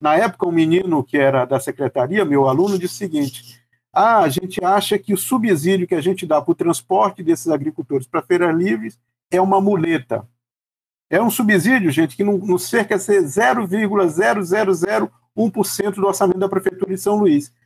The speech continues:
E, no entanto, essa coisa cognitiva do neoliberalismo, ou seja, tudo que é subsídio é ineficiente, é muleta, et cetera. Então, eu acho que esse tipo de discurso, ele não cabe mais e a gente pode, vamos dizer assim,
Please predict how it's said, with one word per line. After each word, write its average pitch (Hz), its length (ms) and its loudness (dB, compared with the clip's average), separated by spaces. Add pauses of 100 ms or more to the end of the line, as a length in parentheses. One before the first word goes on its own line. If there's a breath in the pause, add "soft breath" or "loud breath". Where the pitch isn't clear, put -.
(140)
E, - 60 2
no 277 100 2
entanto, 294 400 2
essa 381 200 -2
coisa 170 440 -2
cognitiva 185 840 0
do 160 120 2
neoliberalismo, 156 840 2 (160 soft breath)
ou 185 80 -2
seja, 165 320 0
tudo 302 200 -4
que - 100 -2
é 226 40 0
subsídio 202 760 0 (240)
é 190 100 0
ineficiente, 190 880 0
é 190 40 2
muleta, 185 480 -2
et - 100 -8
cetera. - 400 -2
Então, 226 240 -4 (220)
eu 185 140 2
acho 220 180 -2
que 240 80 -4
esse 277 300 0
tipo 214 340 -4
de 175 120 -6
discurso, 170 680 -6
ele 180 220 2
não 185 180 0
cabe 175 320 0
mais 160 480 -2 (260)
e 185 80 0
a 170 60 2
gente 185 260 -2
pode, 190 480 0
vamos 131 240 -4
dizer 123 120 -6
assim, 156 260 -4